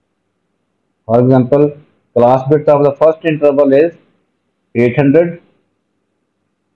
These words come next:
then hundred to eight hundred, class width is eight hundred. Next, for the next interval, interval nine hundred to twelve hundred, class width is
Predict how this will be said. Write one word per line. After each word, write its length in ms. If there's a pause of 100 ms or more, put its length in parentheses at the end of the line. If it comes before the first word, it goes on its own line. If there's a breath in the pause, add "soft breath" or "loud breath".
(240)
then 300
hundred 520
to 220
eight 200
hundred, 360 (220)
class 280
width 240
is 180 (920)
eight 220
hundred. 380 (500)
Next, 400
for 220
the 80
next 260
interval, 440 (120)
interval 560
nine 300
hundred 340
to 260
twelve 240
hundred, 360 (380)
class 300
width 240
is 240